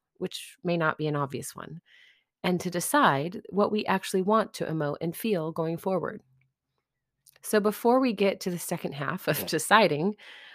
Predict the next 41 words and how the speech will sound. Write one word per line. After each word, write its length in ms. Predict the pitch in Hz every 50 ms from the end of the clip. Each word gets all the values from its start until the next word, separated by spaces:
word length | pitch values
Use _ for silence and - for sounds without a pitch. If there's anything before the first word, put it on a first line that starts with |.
| - _
what 180 | - 196 196 196
emotions 500 | 190 185 180 175 175 - 175 170 160 156
and 100 | 160 147
feelings 360 | - 175 165 160 160 156 -
we 100 | 160 156
would 180 | 151 156 156 -
prefer, 680 | - 151 143 - - - 208 180 147 139 147 175 196 247 - _
we 120 | 185 196
have 180 | 175 175 196 - -
to 100 | 226 202
do 160 | 214 202 190
a 20 |
little 240 | 175 170 170 170 170
embracing 640 | - - 165 160 151 147 151 143 - 151 147 147
first. 520 | 139 - - - - - - - - - _ _ _ _ _ _ _ _ _ _ _ _ _ _ _ _ _ _ _ _ _ _ _ _ _ _ _ _ - _
The 100 | 202 208
next 300 | 220 226 247 269 - -
time 260 | - 254 254 247 233 220
you 140 | 214 196
experience 800 | 185 185 - - - - 165 156 143 - 78 - - - - - -
a 80 | - 160
strong 760 | - - - - - 190 190 190 190 190 190 190 190 190 - -
emotion 520 | 175 170 165 165 165 165 - 156 - 160
rising 360 | 160 160 156 143 139 147 151
up, 220 | 139 139 - - - _ _ _ _ _ _ _ _ _ _ _
I 40 | 165
want 180 | 170 185 202 -
you 140 | 233 254 277
to 60 | 285
pause 540 | - - - 151 - 143 151 165 - - - _
and 160 | 190 190 185
name 220 | 180 185 180 151 -
it. 260 | - - _ - - _ _ _ _ _ _ _ _ _ _ _ _ _ _ _ _ -
This 240 | 175 185 - - -
morning, 340 | 185 175 180 180 175 180 175
I 140 | 165 165 165
experienced 640 | 165 - 160 - - - 160 160 156 156 147 - -
a 80 | 147
flood 720 | 143 - - - 160 156 165 185 214 208 165 135 135 - -
of 140 | - 160 185
anger, 460 | - 143 139 127 135 143 190 262 277